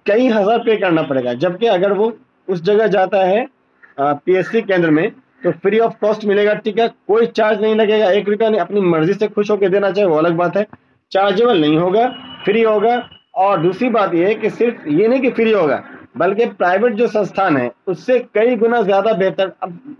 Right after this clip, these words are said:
चूंकि हम लोग के यहाँ का system क्या है, लोग खुद गंदगी फैला देते हैं, है ना। तो अब अगर मान के चलो, तुम खुद गंदगी फैला रहे हो, तो उसको सरकार क्या कर सकती है, हम क्या कर सकते हैं, तुम क्या कर सकते हो?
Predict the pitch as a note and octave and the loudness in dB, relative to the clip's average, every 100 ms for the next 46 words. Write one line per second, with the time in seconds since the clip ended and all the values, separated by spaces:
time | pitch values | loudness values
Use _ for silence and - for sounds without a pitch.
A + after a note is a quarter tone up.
0 | B2+ - F3+ F#3+ G#3 G#3 F#3+ G#3 G3+ G3 | -18 -8 -4 -2 0 0 0 -2 -2 -4
1 | F3+ A3 G#3 G#3 F#3+ A3 - _ _ _ | -6 -2 0 2 0 -2 -6 _ _ _
2 | _ _ D3 G#3+ A3 A#3 G#3 G#3 G3+ G#3+ | _ _ 0 0 0 -2 0 0 2 0
3 | F#3+ F3 D#3+ C#3+ - A2 _ _ _ _ | 0 0 0 -2 -6 -14 _ _ _ _
4 | _ - F#3+ B2 - _ _ _ D#3 E3+ | _ -6 -4 -4 -8 _ _ _ -4 -2
5 | E3 D#3+ G3+ F#3+ G#3 G3+ G3+ G#3 G#3 G#3+ | -2 -2 0 0 0 -2 0 0 0 -4
6 | G3+ A3+ G#3 G3+ G3 G#3 G#3 F#3 F#3+ G#3 | -4 -2 -2 0 0 0 0 0 2 0
7 | F#3+ F#3 G#3 G3+ F3 E3+ G3+ F3 F#3 F3 | -2 -4 -2 -2 -4 -2 -2 0 0 0
8 | D#3+ C#3 C3+ C#3 C#3 F#3 F3+ F#3 F3+ D#3+ | -2 -4 -6 -6 -4 -4 -2 -2 0 -4
9 | D3 D3 C#3 F#3 F3+ F3+ E3 D3 C3+ - | -4 -4 -4 -4 -2 0 0 -2 -6 -8
10 | A#2 | -10